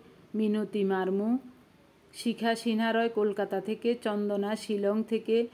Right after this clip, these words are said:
পম্পা দে ইসাপুর লেলিননগর থেকে, কুণ্ডন সাহা কলকাতা যাদবপুর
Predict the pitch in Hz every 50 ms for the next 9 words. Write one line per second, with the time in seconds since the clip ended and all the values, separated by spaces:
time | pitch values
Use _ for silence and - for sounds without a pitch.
0 | - - - - - - 208 208 202 196 208 214 208 208 220 233 220 214 - 214
1 | 202 - 226 226 226 214 208 208 208 226 226 226 226 214 185 190 202 196 - 220
2 | 214 - 226 233 240 247 - - - - - - 226 214 208 202 208 208 196 202
3 | 220 220 233 233 233 - 220 214 202 214 202 196 214 214 208 208 202 202 196 208
4 | 196 208 - 202 196